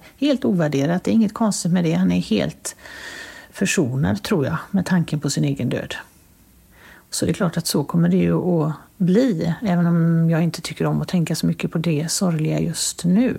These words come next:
Men jag tycker däremot om att tänka på att han sitter inne i sin lägenhet och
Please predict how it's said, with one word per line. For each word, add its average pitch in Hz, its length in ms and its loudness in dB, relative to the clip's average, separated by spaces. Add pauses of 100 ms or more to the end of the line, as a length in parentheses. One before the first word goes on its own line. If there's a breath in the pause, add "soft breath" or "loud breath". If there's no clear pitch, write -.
(1400 loud breath)
Men 214 160 4
jag 220 140 4
tycker 233 200 4
däremot 254 480 4
om 190 140 4
att 170 80 0
tänka 170 440 2
på 170 340 -2
att - 260 -4
han 165 240 2
sitter - 420 -2
inne 190 260 6
i 165 60 2
sin 170 240 0
lägenhet 160 640 2
och - 220 -6